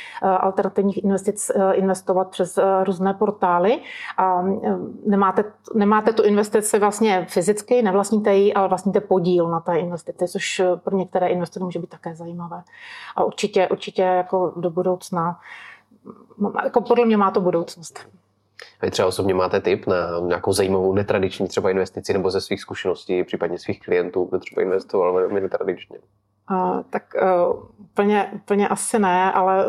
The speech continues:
Speaker 1: za mě velmi zajímavé, eh, investice jsou do toho, eh, eh, alkoholu.
Speaker 2: Mhm.
Speaker 1: No, luxusní hodinky to mohou být, eh,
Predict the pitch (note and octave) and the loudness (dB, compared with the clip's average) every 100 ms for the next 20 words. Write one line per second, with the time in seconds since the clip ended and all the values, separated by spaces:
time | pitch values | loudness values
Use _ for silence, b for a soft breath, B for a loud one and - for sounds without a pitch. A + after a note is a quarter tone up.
0 | F#3 G3+ G3 G3 G3 F3+ F3+ F#3+ F#3+ F#3+ | 0 0 2 2 2 2 2 2 2 2
1 | F#3 F3+ F#3+ F#3+ F#3 F3+ F#3 G3 F#3 F#3 | 2 2 2 0 0 0 0 -2 -4 -10
2 | - - G3 G3 G3 G3 F#3+ - G3 F#3+ | -10 -2 0 0 0 0 0 0 -2 0
3 | F3+ G3 - - G3+ F#3+ - F3+ - F3+ | 0 -2 -8 -6 -2 0 0 -2 -2 0
4 | F3 E3 B B B B B G3+ F3+ F#3+ | -2 -6 B B B B B -18 -12 -12
5 | - _ F#3+ E3+ E3+ F#3 G3 G3 G#3+ G3 | -14 _ -10 -8 -8 -8 -6 -4 -2 0
6 | G3 F3+ F3 F3 F3 E3+ E3 E3 D#3 E3 | 0 2 0 -2 -2 -2 0 0 0 0
7 | E3 | 0